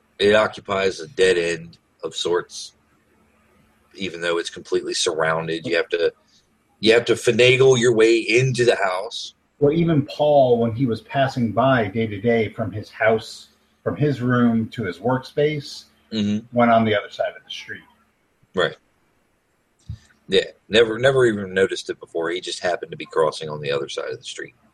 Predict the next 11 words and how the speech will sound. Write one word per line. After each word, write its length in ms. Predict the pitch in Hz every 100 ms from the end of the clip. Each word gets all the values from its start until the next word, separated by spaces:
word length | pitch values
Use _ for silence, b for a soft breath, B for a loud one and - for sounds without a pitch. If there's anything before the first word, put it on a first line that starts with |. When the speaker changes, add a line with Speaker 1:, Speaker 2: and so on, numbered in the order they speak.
| _ _
Speaker 1:
that 260 | - 90 -
day. 140 | - - _ _ _ _ _ _ _ B B B B B B B _ _ _ -
Now, 160 | 113 107
Paul 380 | - 170 208 185
is 100 | 147
a 80 |
writer, 320 | 120 82 - - _ _ _ _ _ _ _ _ _ _ _ _ _ _ _ _ - 90
uh, 280 | 87 87 82 _ _ -
rather 280 | 117 120 113
successful 720 | - 101 107 95 - 98 90 _ _ _ _ -
novelist. 640 | 85 82 78 73 - -